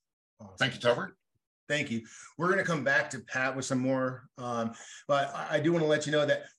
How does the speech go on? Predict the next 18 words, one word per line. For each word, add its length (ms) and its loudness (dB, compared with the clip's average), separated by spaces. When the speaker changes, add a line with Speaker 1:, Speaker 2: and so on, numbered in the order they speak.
Speaker 1:
one 360 0
of 100 -2
the 120 -6
reasons 640 -2
why 280 2
we 240 0
are 200 0
sending 440 -4
you 240 -4
to 140 -6
that 240 0
resource 760 -4
rather 380 2
than 300 0
me 240 0
doing 200 -2
it 100 -2
myself, 560 -2